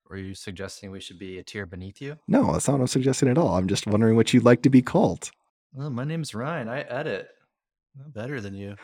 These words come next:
Speaker 2: <laughs> Just saying, what's your pronoun?
Speaker 1: Don't get us canceled. <laughs>
Speaker 2: All right, so welcome to Baller Strike, where we pitch our best hot takes to the group.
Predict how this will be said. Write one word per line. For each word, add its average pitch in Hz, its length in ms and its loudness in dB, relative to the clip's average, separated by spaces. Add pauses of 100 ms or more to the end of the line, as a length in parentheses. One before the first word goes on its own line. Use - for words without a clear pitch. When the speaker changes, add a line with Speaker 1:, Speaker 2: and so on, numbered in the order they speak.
(180)
Speaker 2:
<laughs> - 1120 -2
Just - 160 0
saying, 156 160 4
what's 127 180 6
your 143 60 10
pronoun? 117 520 4 (1000)
Speaker 1:
Don't 123 200 -14
get 147 100 -10
us 107 120 -10
canceled. - 520 2
<laughs> - 1600 -20
Speaker 2:
All 127 80 6
right, 101 260 10
so 117 360 10
welcome 135 300 10
to 147 60 8
Baller 143 260 8
Strike, 92 540 4
where 101 400 6
we 95 160 2
pitch - 400 6
our 101 680 8
best 113 300 4
hot 117 240 8
takes 107 360 8
to 101 100 4
the 90 60 2
group. 143 340 4